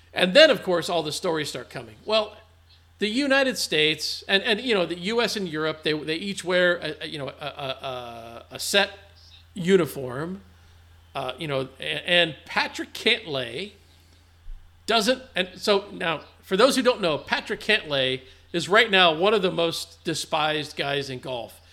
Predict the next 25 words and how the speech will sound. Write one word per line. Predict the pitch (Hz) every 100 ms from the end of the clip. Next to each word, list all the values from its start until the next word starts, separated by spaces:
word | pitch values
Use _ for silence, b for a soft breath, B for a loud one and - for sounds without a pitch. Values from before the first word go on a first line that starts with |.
| b -
because | 170 175 160
he | 202 185
plays | - 180 170 165 151 143 - b b b b _ - _
so | - - - 180 160 156 147 143 131 123 120 - _ _ _ _ _ _ _
slow. | - - - 131 120 107 95 - _ _ _ _ _ _ _ -
And, | 160 147 139 135 127
I | 170
mean, | 165 170
there | 208
were | 180
videos | 147 196 190 185 151
going | 190 170
around | 165 160
this | 151 139
summer | - 165 160 151 143 B B B
of | 151 139
him, | 170 160 151 143 131
and | 156 143 139
basically, | 175 170 160 147
like, | 139 143 135
people | 180 156
are | 139
like, | 135 127
"This | 190 -
guy, | 147 131 127 127 123